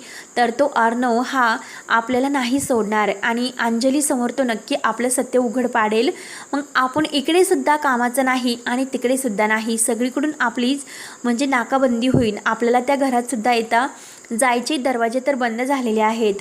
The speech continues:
आणि आता ईश्वरी इकडे कधी येऊ शकते, म्हणून तो सुप्रियाचे कान भरत असतो. सुप्रियाला म्हणत असतो की, "हे बघा, ईश्वरीने जे काही केलं ते चुकीचे केले,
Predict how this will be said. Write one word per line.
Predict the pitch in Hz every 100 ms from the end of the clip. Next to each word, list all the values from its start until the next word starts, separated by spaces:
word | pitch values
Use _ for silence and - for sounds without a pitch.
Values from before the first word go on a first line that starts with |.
| - - - -
आणि | 254 269 302
आता | 277 269
ईश्वरी | 302 277 - 349 370
इकडे | 349 320 320
कधी | 302 294
येऊ | 285 254
शकते, | 269 262 - 220 214 -
म्हणून | 247 262 269
तो | 311
सुप्रियाचे | 311 240 226 220 269
कान | 269 233 247
भरत | 269 233 214
असतो. | 214 - 202 196 - - -
सुप्रियाला | - 320 277 339 349
म्हणत | 381 294 277
असतो | 277 302 320
की, |
"हे | 285 269
बघा, | 269 254 226 240 - - - - 226
ईश्वरीने | 247 - 277 294 311
जे | 269
काही | 262 247 269
केलं | 262 240 233
ते | 254
चुकीचे | 262 233 240 226
केले, | 254 233 214 214